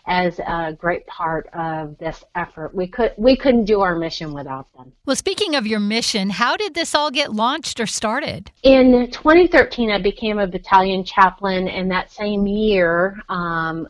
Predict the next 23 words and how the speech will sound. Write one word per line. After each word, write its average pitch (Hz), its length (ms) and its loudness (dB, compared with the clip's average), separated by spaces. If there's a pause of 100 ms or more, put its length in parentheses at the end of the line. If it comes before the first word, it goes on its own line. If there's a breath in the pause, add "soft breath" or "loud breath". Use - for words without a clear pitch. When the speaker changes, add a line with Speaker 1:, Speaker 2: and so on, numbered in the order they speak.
(120)
Speaker 1:
I 180 220 0
actually 175 440 -4
was 165 160 -2
eligible 170 520 0
to - 180 -16
retire 160 400 -6
from 170 160 -10
the 156 60 -6
Army 165 340 -4
Reserves. 165 500 -6
Of 190 160 -4
course, 208 320 -4
I 208 120 0
didn't 247 360 0
retire 180 460 -6
that 160 240 -8
year, 185 180 -6
but 233 220 -4
I 254 60 2
Speaker 2:
<laughs> - 120 -10
Speaker 1:
started 330 300 -2
to 247 60 0
think 196 600 -6